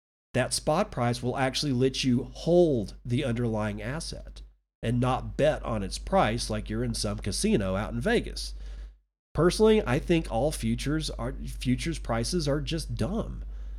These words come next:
They're all derivatives of something that you don't take possession of. That's not, to me, that's not really the market making prices.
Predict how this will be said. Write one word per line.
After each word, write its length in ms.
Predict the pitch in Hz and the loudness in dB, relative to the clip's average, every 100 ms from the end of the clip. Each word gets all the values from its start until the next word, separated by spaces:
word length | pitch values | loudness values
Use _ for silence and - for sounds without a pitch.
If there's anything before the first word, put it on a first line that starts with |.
| - - - | -10 -10 -4
They're 220 | 123 160 | 2 2
all 180 | 127 147 | 4 2
derivatives 800 | 156 131 127 208 202 117 139 151 | 2 0 4 4 4 0 -2 -4
of 460 | - 131 135 127 - | -4 0 0 -2 -2
something 420 | - 165 190 160 | 2 2 4 2
that 100 | 147 | 0
you 220 | 127 139 | 0 0
don't 460 | 135 - 127 175 - | 0 0 0 0 -2
take 280 | 147 156 - | -2 -2 -2
possession 520 | 127 123 208 - 82 | 0 0 0 -2 -4
of. 320 | 69 50 - - _ _ _ _ _ - | -4 -8 -12 -14 _ _ _ _ _ 0
That's 320 | 127 185 - | 2 2 2
not, 320 | 208 214 - - - - - | 4 4 2 -14 -12 -10 -4
to 140 | - | 0
me, 280 | 147 190 240 | 4 6 4
that's 320 | 156 160 202 | 4 0 0
not 240 | 208 185 175 | 0 2 4
really 260 | 170 165 | 4 4
the 160 | 120 107 | 2 2
market 680 | 101 123 151 226 120 104 - _ _ _ _ - | 0 2 2 2 0 -4 -8 _ _ _ _ -8
making 480 | 143 139 147 156 143 | 2 4 4 2 -4
prices. 680 | - 202 240 - 73 - | -2 0 0 -4 -6 -10